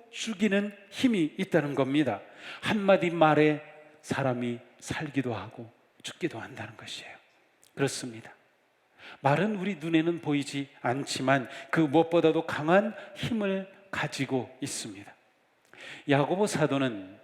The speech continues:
오늘 말씀에서 사람을 세우기도 하고 파괴하기도 하는 말의 힘을 생생한 그림으로 보여줍니다.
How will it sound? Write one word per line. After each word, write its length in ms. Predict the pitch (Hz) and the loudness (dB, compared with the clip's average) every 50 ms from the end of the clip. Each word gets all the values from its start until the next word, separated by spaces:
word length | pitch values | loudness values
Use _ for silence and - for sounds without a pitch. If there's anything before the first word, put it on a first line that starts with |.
| _ _ - | _ _ -4
오늘 180 | - 147 131 139 | -2 0 2 4
말씀에서 840 | 139 139 135 131 - 160 156 160 165 - - 143 135 151 196 247 - - - - - - | 4 4 2 2 0 2 2 2 2 2 2 4 4 4 4 2 0 -6 -14 -16 -14 -8
사람을 640 | - - - 165 165 160 156 151 151 156 156 151 143 | -2 0 4 6 8 8 6 6 6 4 2 2 0
세우기도 580 | - - - 185 170 156 139 135 127 139 131 | -2 -4 -2 0 0 0 2 0 0 2 0
하고 640 | 113 120 127 123 - 131 131 131 131 131 127 131 - - - - - _ - | 0 0 0 0 2 2 2 4 2 0 -2 -6 -12 -20 -20 -20 -20 _ -12
파괴하기도 720 | - - - 180 - 170 151 127 143 135 135 139 139 135 131 | -8 -4 -4 -4 0 0 0 2 2 2 2 2 4 4 4
하는 280 | 135 143 160 160 135 - - - - - | 6 4 4 2 2 -4 -8 -16 -8 0
말의 520 | 143 139 139 143 139 143 139 135 131 123 - | 2 4 4 6 6 4 4 4 0 -2 -8
힘을 500 | - - - 226 214 208 175 123 107 - - - - | -8 -6 -4 -2 2 2 2 0 0 -6 -16 -20 -16
생생한 1040 | - - - - 175 196 208 220 220 220 226 220 - - 214 202 202 202 202 196 - | -10 -6 -6 -6 -6 -6 -8 -6 -6 -6 -6 -6 -4 -4 -2 0 0 -2 -2 -4 -2
그림으로 680 | - 196 190 180 175 165 156 151 156 156 151 147 - - - | 2 2 2 2 2 -2 -2 -2 0 -2 -2 -4 -6 -4 0
보여줍니다. 640 | 156 143 139 135 131 135 123 123 123 117 107 104 | 2 4 4 2 0 -2 -6 -6 -6 -8 -10 -14